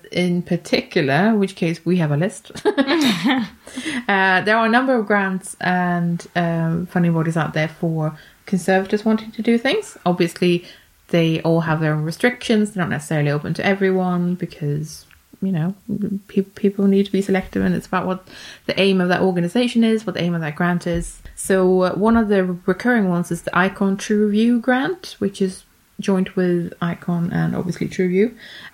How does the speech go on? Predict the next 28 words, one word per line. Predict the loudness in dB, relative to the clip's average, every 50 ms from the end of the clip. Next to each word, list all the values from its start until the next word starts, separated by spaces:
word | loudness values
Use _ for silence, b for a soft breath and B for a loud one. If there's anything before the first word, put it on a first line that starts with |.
| B -2
And | 0 2 2
that's | 2 2 0 0 0
for | 0 2
mid-career | 4 4 2 2 0 -2 -6 -2 2 2 2 2 0
conservators | -2 -4 -4 -4 -2 0 0 0 0 0 -2 -2 0 0 0 -2 -6 -14
trying | -10 -4 -2 0 0
to | -2 -2
do | -2 0 0 0
C | 2 0 0 0
P | 0 0
D, | 0 2 2 0
that | 0 -2 -6
sort | -6 -6 -4
of | -2
thing. | -2 0 0 0 0 -2 B B B B B B -2
And | 0 2 2 2
they | 2 2 2
give | 2 2 2
out | 2 2 0 -2
between | -4 -4 -2 0 0 2 0 0
three | -2 -2 -2 0 0
hundred | 0 0 -2 -2 -4 -6 -10 -12
pounds | -8 -4 -2 -2 0 0 0 -2 -4 -6 -6
and | -4 -4
a, | -2 -4 -4 -4
and | -2 -2 0
a | 0
grand. | 0 -2 -2 -2 -2 -2 -2 -2 -2 -2 -4 -8